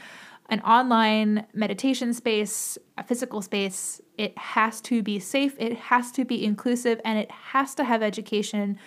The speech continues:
tied to it. I don't want people walking away, um, without that piece. Uh, this is a place for joy and happiness and inspiration and welcoming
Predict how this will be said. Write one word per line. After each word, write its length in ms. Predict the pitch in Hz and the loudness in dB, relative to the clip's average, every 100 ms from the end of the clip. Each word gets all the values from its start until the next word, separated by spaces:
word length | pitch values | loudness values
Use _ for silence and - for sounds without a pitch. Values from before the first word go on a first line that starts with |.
| - _ | -20 _
tied 280 | - 196 190 | 0 0 0
to 160 | - | -2
it. 240 | 196 202 - - - - | -2 -2 -4 -16 -20 -4
I 100 | 208 | 2
don't 140 | 214 | 4
want 180 | 214 214 - _ | 4 0 -4 _
people 260 | 233 214 208 | -6 -4 0
walking 340 | 208 196 202 | 0 0 0
away, 460 | 196 196 190 190 190 - _ _ - - - | -2 -2 -2 -2 -4 -12 _ _ -20 -12 -4
um, 600 | 190 190 190 196 196 - _ _ - | 0 0 -2 -4 -8 -12 _ _ -4
without 440 | 269 359 427 - | 2 4 4 2
that 200 | 214 - | 0 0
piece. 460 | - 202 269 - - _ - | -6 -6 -6 -8 -16 _ 2
Uh, 760 | 202 202 196 196 196 196 202 - - | 6 8 8 6 6 4 2 -2 -4
this 220 | 240 240 | 2 4
is 120 | 254 240 | 4 2
a 80 | |
place 400 | 226 233 220 220 | 0 2 2 2
for 300 | - - 208 | -2 -4 -2
joy 640 | 214 277 349 320 294 302 294 | -2 2 4 6 6 4 0
and 120 | 226 | -2
happiness 560 | 226 254 247 247 233 240 | 2 2 2 0 0 0
and 80 | 220 | -4
inspiration 960 | 226 220 - 220 196 196 202 196 190 | -4 -4 -6 -4 -2 -2 -2 -2 -2
and 320 | 190 196 190 190 | -2 -4 -2 -4
welcoming 840 | 202 220 226 240 214 208 208 202 | 0 0 2 2 2 2 2 -2